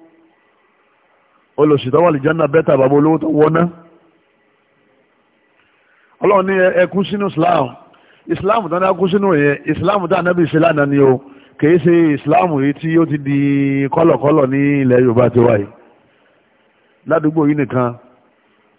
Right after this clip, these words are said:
tá a bá ní ká máa sọ̀rọ̀ Islam tó wà, àbí ní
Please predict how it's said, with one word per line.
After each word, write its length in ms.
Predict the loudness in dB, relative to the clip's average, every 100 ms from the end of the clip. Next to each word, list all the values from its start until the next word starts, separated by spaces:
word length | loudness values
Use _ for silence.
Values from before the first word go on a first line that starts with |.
| -6
tá 80 | -2
a 40 |
bá 140 | 0 0
ní 460 | 0 -2 -4 -8 -16 _ _
ká 140 | -4
máa 280 | 0 0 0
sọ̀rọ̀ 220 | -2 -2
Islam 380 | -2 -2 -2 -2
tó 100 | 0
wà, 180 | 0 0 -4 -20 _ _ _ _ _ _ _ _ _ _
àbí 200 | -6 -4
ní 140 | -4